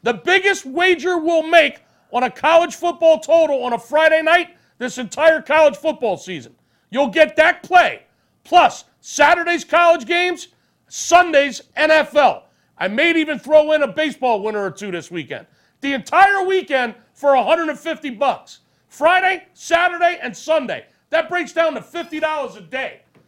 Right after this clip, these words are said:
If you can't justify fifty dollars a day to beat your bookie, then you shouldn't be betting. Call between ten A M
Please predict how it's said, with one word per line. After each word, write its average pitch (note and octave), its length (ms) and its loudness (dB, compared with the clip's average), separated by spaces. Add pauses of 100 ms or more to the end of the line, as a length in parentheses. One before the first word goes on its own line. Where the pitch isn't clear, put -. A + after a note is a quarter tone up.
(140)
If F#3+ 160 -18
you F4+ 120 2
can't F#4+ 280 -2
justify D#4+ 560 -2
fifty D4+ 380 -8
dollars D4+ 320 0
a G#3+ 60 -16
day D#4 340 -2 (260)
to A#3 100 -6
beat D4 300 -4
your D4 120 -6
bookie, D#4+ 460 -6 (180)
then B3+ 140 0
you D#4+ 140 -6
shouldn't E4 400 -8
be C#4 80 -4
betting. C#4 460 -2 (380)
Call F4 240 4
between E4 480 -6
ten F4 240 0
A F#4 180 0
M D#4+ 280 0